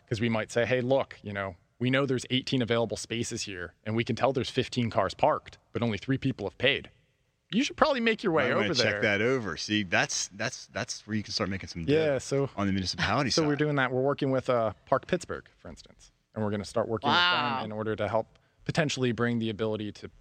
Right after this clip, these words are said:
Speaker 1: pay for parking right through the Park Pit-, Park Pittsburgh app.
Speaker 2: That's what needs to happen.
Speaker 1: Yeah,
Speaker 2: It makes it
Speaker 1: so
Speaker 2: so much simpler,
Speaker 1: so say
Speaker 2: plus
Speaker 1: you live in the South Hills and you wanna go to a show, and you're afraid that you're not gonna get parking. You pull out the app, you pay for parking right now.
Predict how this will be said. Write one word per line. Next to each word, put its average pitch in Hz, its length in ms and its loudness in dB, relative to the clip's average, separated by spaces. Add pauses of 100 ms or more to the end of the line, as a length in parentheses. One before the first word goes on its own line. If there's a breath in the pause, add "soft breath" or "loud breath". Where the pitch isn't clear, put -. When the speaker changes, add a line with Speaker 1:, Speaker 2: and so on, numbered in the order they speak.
(200)
Speaker 1:
pay - 220 -16
for 123 300 -2 (540)
parking 135 360 2
right 104 240 -2
through 110 160 -6
the 92 80 -8
Park - 240 -2
Pit-, - 200 -14 (280)
Park - 280 -2
Pittsburgh - 400 -6
app. - 300 -8 (200)
Speaker 2:
That's 71 440 -6
what 82 120 -6 (240)
needs 92 280 -8
to 76 80 -6
happen. 78 340 -4
Speaker 1:
Yeah, 113 180 0
Speaker 2:
It 85 40 -4
makes 90 120 -6
it 95 80 2
Speaker 1:
so 90 60 2
Speaker 2:
so 90 180 2
much 92 160 -2
simpler, 92 380 0
Speaker 1:
so 127 120 4
say - 100 2
Speaker 2:
plus 135 120 2
Speaker 1:
you 139 120 0
live 131 160 0
in 131 60 0
the 117 60 -4
South 117 220 0
Hills 127 220 0
and 101 60 -4
you 101 60 -4
wanna 98 140 -6
go 101 100 -8
to 98 120 -6
a 90 40 -10
show, - 280 -10 (600)
and 95 160 -8
you're 90 120 -8
afraid 98 340 -4
that 110 80 -10
you're 98 80 -14
not 95 140 -14
gonna 95 140 -18
get - 120 -20
parking. - 320 -6 (200)
You 101 100 -12
pull 107 240 0
out 90 80 -2
the 82 120 -10
app, 120 280 0
you - 40 -20 (120)
pay 107 160 -6
for 98 140 -10
parking 98 380 -8
right 87 160 -16
now. 104 340 -12